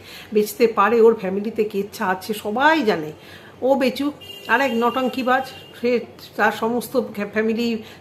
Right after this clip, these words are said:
শ্বশুরবাড়ি, বাপের বাড়ি সব বেঁচে যাচ্ছে, ঠিক আছে, তাকেও মানা যাচ্ছে, আহ, কিন্তু,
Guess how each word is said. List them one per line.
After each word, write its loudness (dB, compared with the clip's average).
শ্বশুরবাড়ি, 0
বাপের 0
বাড়ি -2
সব 4
বেঁচে -2
যাচ্ছে, -4
ঠিক -4
আছে, -6
তাকেও 0
মানা 0
যাচ্ছে, -10
আহ, -8
কিন্তু, -4